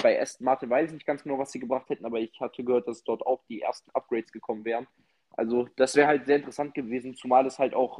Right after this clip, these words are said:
ähm, am Wochenende wohl an der Strecke Mischbedingungen, äh, geben soll. Also es hätte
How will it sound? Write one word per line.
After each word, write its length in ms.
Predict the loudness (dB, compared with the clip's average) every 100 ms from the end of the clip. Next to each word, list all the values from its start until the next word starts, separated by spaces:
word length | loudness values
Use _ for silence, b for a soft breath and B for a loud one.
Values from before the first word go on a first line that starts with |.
| -8
ähm, 140 | -6 -4
am 180 | 0
Wochenende 520 | 2 2 -2 -10 -8 -4
wohl 200 | -4 -4 b 0
an 160 | 2 2
der 100 | -2
Strecke 380 | -4 -6 -6
Mischbedingungen, 840 | -8 -6 -6 -12 -18 -8 -8 -8 -12 -14 -12
äh, 140 | -10 -12 -18 -10
geben 260 | -2 -2 0
soll. 260 | 4 6 6
Also 340 | 4 2 0
es 120 | 0
hätte 340 | -4 -2 -2